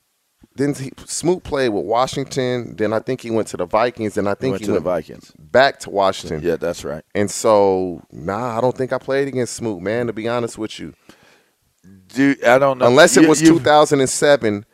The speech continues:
Speaker 1: <laughs> uh, when we played Washington,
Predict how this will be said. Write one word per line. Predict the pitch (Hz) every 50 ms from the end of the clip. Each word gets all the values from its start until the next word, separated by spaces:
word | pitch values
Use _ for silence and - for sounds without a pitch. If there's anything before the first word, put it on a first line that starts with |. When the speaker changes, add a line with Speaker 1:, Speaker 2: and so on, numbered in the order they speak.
| _
Speaker 1:
<laughs> | - - - - 131 113 98 - _ _ - -
uh, | - 117 117 113 110 107 104 101 101 95 92
when | 87 113 110 107
we | 113 110
played | - - - 127 120 120 117 113 107 104 104 85 - - _ _ _ _ _ _ _ _ _ _ _ _ _ _ _ _ _ _ _ _ _ _ _ _ _ _ _
Washington, | 69 80 92 113 120 123 123 117 - - 104 90 - - - 92 90 85 82 82 95 95